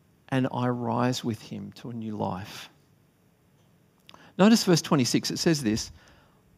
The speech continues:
"I will give you a new heart and put a new spirit in you.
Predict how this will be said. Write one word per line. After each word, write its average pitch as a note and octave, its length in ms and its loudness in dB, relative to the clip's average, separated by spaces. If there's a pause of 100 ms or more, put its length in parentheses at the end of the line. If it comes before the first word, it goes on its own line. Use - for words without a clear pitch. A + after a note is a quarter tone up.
(140)
"I F3+ 220 4
will G#3+ 240 6
give F3 380 0
you D#3 160 4
a C#3+ 40 6
new C3+ 220 2
heart B2+ 480 -6 (580)
and C3 140 -4
put D3+ 140 0
a D3 60 2
new D3+ 200 2
spirit F3+ 380 0
in C3 120 2
you. G#2+ 220 -4